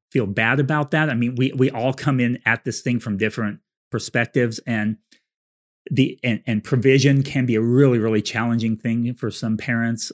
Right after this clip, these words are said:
Uh, and so just keep in mind that all of this is t-, is, is in the context of provide to the best of your ability, and, and know that children are pretty resilient in a lot of ways. And, and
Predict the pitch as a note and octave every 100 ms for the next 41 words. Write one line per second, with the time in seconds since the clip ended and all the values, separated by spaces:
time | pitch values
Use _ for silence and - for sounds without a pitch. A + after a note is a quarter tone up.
0 | - G#2 G2 G#2 A2 G#2+ - A#2 A2 B2+
1 | - F3 E3 C3 B2 B2 B2 A#2 G#2+ _
2 | _ _ _ _ C3 C3+ C3+ B2+ - A2
3 | - - _ _ _ _ _ C3+ G#2+ -
4 | A#2 C3+ B2 - C3+ A#2+ B2 G#2+ - G2+
5 | - B2+ B2+ C3 C3+ B2 G#2+ A2 A2+ A2+
6 | G#2 G2 G2 G2+ G#2+ A#2 B2+ - _ _
7 | _ _ - A2 G#2 G#2 G2+ A#2+ A2 A#2
8 | A2+ A2+ G#2 G#2 G2+ - - _ _ _
9 | - C#3+ B2 A2+ A2 A2 - A#2 A2+ G2+
10 | G2+ A2 A2+ A2+ A2 G#2 G#2+ G#2+ A2 A2+
11 | A2 G#2 - _ _ _ A#2+ G#2+ G2+ G#2+